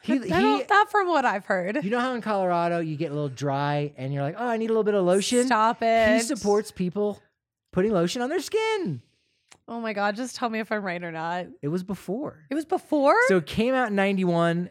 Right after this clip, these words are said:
Speaker 1: and, uh,
Speaker 2: Oh,
Speaker 1: but it won Best
Speaker 2: wow.
Speaker 1: Picture in March of nineteen ninety-two. We might have to switch some of these around in order, uh, so they're not all before. But I,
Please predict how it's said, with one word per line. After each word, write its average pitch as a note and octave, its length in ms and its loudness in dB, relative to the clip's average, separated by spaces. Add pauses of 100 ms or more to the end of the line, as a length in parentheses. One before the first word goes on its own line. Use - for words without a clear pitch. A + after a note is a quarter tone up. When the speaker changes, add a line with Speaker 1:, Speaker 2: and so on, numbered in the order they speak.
Speaker 1:
and, D3 420 0
uh, C#3 300 2
Speaker 2:
Oh, E4+ 80 -4
Speaker 1:
but D4+ 80 0
it - 40 4
won - 200 4
Best F4 160 4
Speaker 2:
wow. C4+ 180 2
Speaker 1:
Picture G#3+ 140 -2
in C3+ 100 -6
March B2+ 400 -6 (480)
of D3+ 340 2 (120)
nineteen C#3+ 580 -6
ninety-two. A#2+ 1000 -6 (720)
We D3 60 -2
might F3 100 2
have F3 80 -2
to D#3+ 80 -4
switch D3+ 200 -4
some D#3+ 160 -4
of C#3 60 -2
these C3+ 180 -2
around C3+ 280 -4
in C#3 200 -6
order, A2+ 460 -6 (520)
uh, A2+ 340 -6
so - 140 -10
they're C#3+ 120 -4
not C3+ 160 -6
all C3 140 -4
before. B2 380 -6
But B2 220 -6
I, F3 120 0